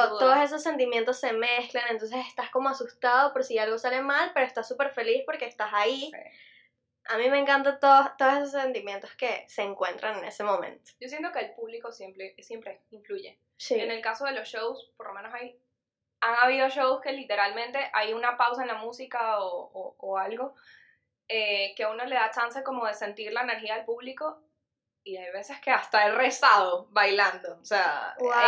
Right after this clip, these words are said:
Speaker 1: en ese momento, porque, porque es algo indescriptible, o sea, es una sensación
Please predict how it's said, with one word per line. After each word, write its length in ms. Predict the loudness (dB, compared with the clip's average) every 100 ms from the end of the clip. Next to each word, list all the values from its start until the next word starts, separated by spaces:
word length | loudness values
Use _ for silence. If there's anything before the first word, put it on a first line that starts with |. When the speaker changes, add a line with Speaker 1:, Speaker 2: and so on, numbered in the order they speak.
| 8
Speaker 1:
en 140 | 8 4
ese 100 | 2
momento, 400 | 2 0 -2 -4
porque, 540 | -4 -2 0 -2 -8 -12
porque 240 | -10 -8
es 80 | -2
algo 220 | -2 0
indescriptible, 760 | -2 -2 -2 -6 -4 -4 -2 -4
o 40 |
sea, 160 | -2 -2
es 80 | -2
una 120 | -6
sensación 680 | -6 -6 -4 -2 -4 -6